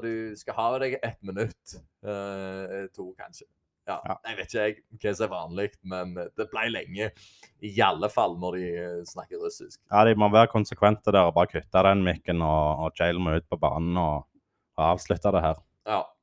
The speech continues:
Speaker 2: Men det, det, det får de til neste gang.
Speaker 1: Det gjør de,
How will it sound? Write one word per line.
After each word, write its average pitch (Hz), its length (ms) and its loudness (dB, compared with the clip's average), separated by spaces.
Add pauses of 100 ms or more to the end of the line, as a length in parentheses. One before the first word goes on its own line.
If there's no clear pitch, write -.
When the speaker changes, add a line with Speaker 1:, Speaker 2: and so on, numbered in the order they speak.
(220)
Speaker 2:
Men 85 80 -6
det, 117 380 6
det, 113 460 4
det 117 140 0
får 147 140 -2
de 95 80 0
til 95 160 0
neste 87 320 -6
gang. 95 160 -6 (160)
Speaker 1:
Det 113 160 -4
gjør 110 220 -4
de, 123 120 -2